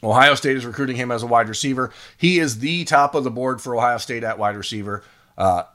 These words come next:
any other name that you see on that list is below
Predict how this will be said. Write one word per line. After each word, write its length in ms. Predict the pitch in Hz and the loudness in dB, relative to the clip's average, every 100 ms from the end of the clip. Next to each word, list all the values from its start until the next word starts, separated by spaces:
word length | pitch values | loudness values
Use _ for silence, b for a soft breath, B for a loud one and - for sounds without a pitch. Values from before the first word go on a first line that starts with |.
| _ 64 _ | _ -20 _
any 240 | 123 139 160 | 0 2 4
other 220 | 143 131 | 2 2
name 360 | 127 131 135 127 | -2 -4 -4 -6
that 180 | 117 | -8
you 80 | 117 | -8
see 520 | 104 - 127 120 117 b b b _ _ - - | -6 -2 -2 -2 -8 b b b _ _ -6 4
on 200 | 147 175 | 6 6
that 200 | 143 113 | 4 2
list 320 | 104 92 - - | -6 -6 -8 -8
is 120 | 101 | -4
below 600 | 120 117 123 117 110 98 | -2 2 2 2 -2 -6